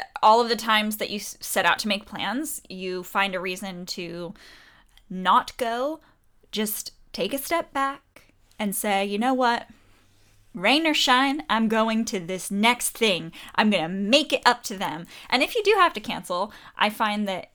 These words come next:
what's really helpful is being like, "I can't make it to this date, uh, but I will be there for your chihuahua's christening because I know it is important to you, Joey."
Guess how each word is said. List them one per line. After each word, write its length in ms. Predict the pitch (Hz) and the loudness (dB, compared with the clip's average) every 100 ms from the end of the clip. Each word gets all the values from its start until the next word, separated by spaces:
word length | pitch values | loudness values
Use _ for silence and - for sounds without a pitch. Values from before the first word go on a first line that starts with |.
| _ | _
what's 440 | - 208 214 220 196 | -10 -2 0 -2 -6
really 320 | 208 269 262 | 0 4 4
helpful 320 | 247 196 - | 2 0 -2
is 80 | 196 | -4
being 160 | 208 190 | -4 -6
like, 180 | 185 - | -4 -2
"I 100 | 214 | -2
can't 320 | - 277 233 | -2 -2 -2
make 240 | 247 233 | -4 -4
it 180 | 247 - | -6 -6
to 380 | - 226 214 208 | -8 -6 -6 -6
this 340 | 190 190 - | -6 -8 -8
date, 460 | - 160 165 - - - - - _ | -8 -6 -8 -10 -14 -16 -20 -20 _
uh, 240 | 196 180 170 - | -4 -4 -4 -2
but 340 | 254 214 - _ | 2 2 -2 _
I 160 | 202 190 | -4 -4
will 300 | 180 180 175 | -4 -6 -2
be 180 | 311 339 | 0 0
there 280 | 220 123 165 | 0 -4 -8
for 260 | - 190 | -4 -4
your 240 | 185 170 175 | -4 -6 -8
chihuahua's 800 | - 185 185 247 277 277 269 | -10 -6 2 4 4 0 -6
christening 680 | - - 240 240 208 202 196 | -10 -4 -2 -2 -6 -6 -6
because 300 | 190 208 196 | -10 -10 -10
I 80 | 175 | -8
know 320 | 175 240 269 | -2 2 4
it 100 | 254 | 4
is 140 | 254 | 0
important 580 | 240 220 - 262 214 208 - | -2 -4 2 2 2 -4 -8
to 100 | 202 | -10
you, 440 | 175 214 160 156 | -8 -8 -8 -10
Joey." 560 | - 214 175 170 180 | -4 -4 -2 -6 -10